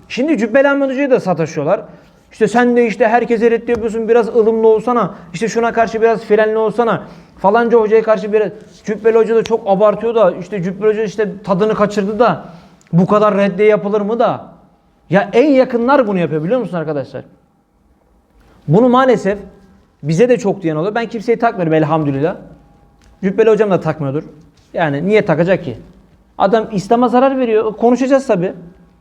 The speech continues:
E bak ben söylüyorum, bunu bir daha söylüyorum. Ben Nurettin Yıldız'a burada reddiye yaptığımda arkadaşlar bana geldiler dediler ki, yorumlarda da çok geldiler. "Ya," diyor, "sen," diyor, "Nurettin Yıldız'a reddiye yaptın ama ee?" Cübbeli Hoca diyor, "Onun," diyor, "reddiye videosunu kaldırdı." E dedim, "Tamam, sıkıntı yok.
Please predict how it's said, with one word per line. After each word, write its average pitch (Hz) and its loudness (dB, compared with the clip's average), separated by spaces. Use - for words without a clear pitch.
E 160 2
bak 202 0
ben 214 2
söylüyorum, 233 -2
bunu 196 0
bir 233 -2
daha 311 4
söylüyorum. 170 -4
Ben 190 -4
Nurettin 220 2
Yıldız'a 214 0
burada 202 -4
reddiye 196 0
yaptığımda 190 0
arkadaşlar 214 -2
bana 214 -2
geldiler 220 -2
dediler 277 -4
ki, 220 -4
yorumlarda 208 2
da 233 2
çok 165 -4
geldiler. 123 -6
"Ya," 240 4
diyor, 233 -2
"sen," 233 -4
diyor, 240 -2
"Nurettin 233 0
Yıldız'a 226 -2
reddiye 226 0
yaptın 226 -2
ama 208 -2
ee?" 254 -2
Cübbeli 233 0
Hoca 240 0
diyor, 233 -2
"Onun," 226 -2
diyor, 233 0
"reddiye 226 0
videosunu 226 -2
kaldırdı." 214 -2
E 156 -2
dedim, 185 -4
"Tamam, 220 -2
sıkıntı 208 -6
yok. 190 -2